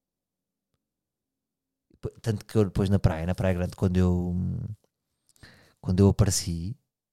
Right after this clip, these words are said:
os meus pais continuavam na esplanada. Portanto, eu podia ter morrido e eles estavam a comer caracóis e uma cerveja.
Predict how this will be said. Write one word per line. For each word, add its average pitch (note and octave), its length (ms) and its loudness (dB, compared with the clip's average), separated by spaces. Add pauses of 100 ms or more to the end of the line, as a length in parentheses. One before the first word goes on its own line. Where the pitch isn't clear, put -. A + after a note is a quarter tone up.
(140)
os D#3+ 100 -2
meus B2+ 120 6
pais B2 160 2
continuavam D#3 280 2
na F3 60 4
esplanada. F#3 320 2
Portanto, C3+ 220 0
eu A#2+ 40 4
podia C#3+ 140 2
ter G#3 100 6
morrido G3 320 4
e - 20 2
eles G#3+ 100 6
estavam G#3 200 4
a - 20 2
comer F#3+ 140 2
caracóis F#3+ 420 2
e - 40 -6
uma - 100 -6
cerveja. C3+ 400 -2